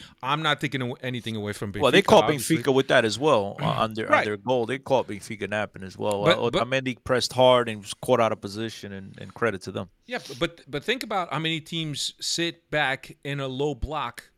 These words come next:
Speaker 1: against Benfica.
Speaker 2: I would
Speaker 1: And,
Speaker 2: all day.
Speaker 1: and give Benfica, and give Benfica a hard time.
Speaker 2: I would all,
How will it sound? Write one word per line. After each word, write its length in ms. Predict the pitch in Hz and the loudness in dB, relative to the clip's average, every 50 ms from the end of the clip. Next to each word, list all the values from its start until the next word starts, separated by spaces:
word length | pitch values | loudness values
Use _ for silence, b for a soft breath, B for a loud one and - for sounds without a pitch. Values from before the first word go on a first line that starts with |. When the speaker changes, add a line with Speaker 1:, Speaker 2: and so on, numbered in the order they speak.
| _ _ - | _ _ -12
Speaker 1:
against 400 | 123 117 - 143 131 - - 135 | -10 -8 -8 -8 -8 -8 -8 -8
Benfica. 440 | 139 127 - 202 220 220 - 98 - _ _ _ _ _ - | -8 -8 -8 -10 -12 -12 -14 -18 -20 _ _ _ _ _ -4
Speaker 2:
I 40 | 160 | -4
would 240 | - 185 240 214 | -2 0 0 2
Speaker 1:
And, 80 | 147 170 | 2 2
Speaker 2:
all 100 | 190 170 | 0 0
day. 160 | - 214 - | 0 0 0
Speaker 1:
and 100 | 180 135 | 0 2
give 240 | 143 170 156 - - - | 0 -2 -2 -2 -6 -6
Benfica, 540 | 127 156 156 - - 180 170 151 170 160 - - _ | -4 -4 -4 -2 -4 -6 -4 -4 -6 -8 -8 -12 _
and 240 | 147 143 151 147 135 | -8 -8 -8 -8 -8
give 160 | 139 165 147 | -8 -8 -6
Benfica 340 | 143 160 151 - 180 156 - | -6 -8 -8 -8 -10 -10 -10
a 40 | 156 | -8
hard 220 | 139 160 156 151 | -6 -6 -6 -6
time. 260 | 156 170 247 277 185 - _ _ - | -6 -8 -10 -10 -12 -14 _ _ -4
Speaker 2:
I 120 | 147 160 | -2 -2
would 220 | 156 175 226 226 175 | 0 0 0 0 2
all, 240 | 180 196 202 - | 2 0 -2 -4